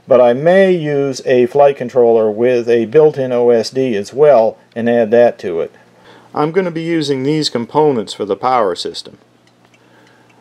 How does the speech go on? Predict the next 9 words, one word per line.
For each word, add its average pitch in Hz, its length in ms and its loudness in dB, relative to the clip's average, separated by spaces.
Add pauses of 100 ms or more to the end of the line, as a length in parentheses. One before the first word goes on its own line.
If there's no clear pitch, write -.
(120)
Now 127 160 -2
the 135 60 0
first 202 300 0
thing 175 240 -4
will 131 160 4
be 135 260 0
the 120 300 -2
FrSky 135 840 0
D 160 380 -8